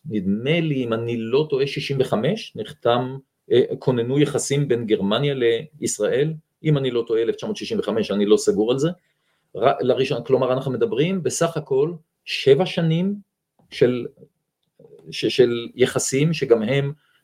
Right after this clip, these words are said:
יחסית קרים. הטראומה, אנשים עוד חיים עם הטראומה הזאת, החלק מאנשי המשלחת היו קורבנות של הנאצים, ואתה לוקח את הדבר הזה,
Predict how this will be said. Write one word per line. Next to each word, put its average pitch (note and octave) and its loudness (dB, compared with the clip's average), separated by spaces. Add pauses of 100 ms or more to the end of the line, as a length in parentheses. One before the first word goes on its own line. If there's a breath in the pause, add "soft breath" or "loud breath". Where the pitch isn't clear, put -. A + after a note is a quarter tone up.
יחסית C3+ 0
קרים. B2 0 (1300)
הטראומה, E3+ 0 (320)
אנשים C#3 0
עוד D#3 -6
חיים D3+ 2
עם D#3 0
הטראומה G#2 0
הזאת, A#2+ -2 (480)
החלק F3 -2
מאנשי C#3+ 0
המשלחת E3+ 0 (120)
היו D3 0 (800)
קורבנות B2 4
של G#2+ 2
הנאצים, G#2 0 (2000)
ואתה D3 -2
לוקח D#3 -2
את - -4
הדבר B2 0
הזה, A2 0